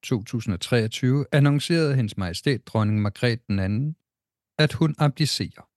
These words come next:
Det har fået medierne til at flyde over med diskussioner af, hvad det er for noget at abdicere, og hvad det betyder i Danmarks historie.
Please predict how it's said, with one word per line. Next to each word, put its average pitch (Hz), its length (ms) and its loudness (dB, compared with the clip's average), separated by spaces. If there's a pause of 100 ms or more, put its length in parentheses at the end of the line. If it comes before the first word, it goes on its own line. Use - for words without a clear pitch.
(920)
Det 110 80 4
har 110 60 6
fået 120 180 4
medierne 127 520 4
til - 180 -4
at 135 160 -2
flyde 131 280 0
over 127 240 -2
med 127 140 -2
diskussioner 131 760 0
af, 113 360 2 (680)
hvad 127 120 2
det 147 220 0
er 113 160 0
for 139 200 -4
noget 110 300 0
at 98 60 0
abdicere, 120 720 -2
og 107 260 -2 (1000)
hvad 117 280 -2
det 117 140 0
betyder 113 480 -2
i 107 60 -4
Danmarks 92 400 -8
historie. - 480 -12